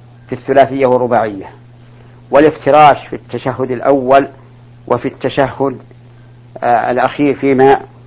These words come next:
في، في صلاة ليس فيها إلا تشهد واحد، هذا سنة وليس بواجب،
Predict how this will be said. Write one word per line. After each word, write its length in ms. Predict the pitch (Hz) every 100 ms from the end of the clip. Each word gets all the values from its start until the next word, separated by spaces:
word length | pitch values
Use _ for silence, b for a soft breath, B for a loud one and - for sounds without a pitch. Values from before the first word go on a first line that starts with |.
| - - - -
في، 240 | 143 143
في 160 | 139 127
صلاة 280 | 120 127 123
ليس 220 | 135 120
فيها 300 | 120 135 123
إلا 120 | 123
تشهد 380 | 123 - 113 123
واحد، 360 | 120 135 156 240 - - - - - - - - - - - -
هذا 300 | - 156 151
سنة 380 | 139 185 143 147
وليس 260 | 185 175 135
بواجب، 400 | 127 113 90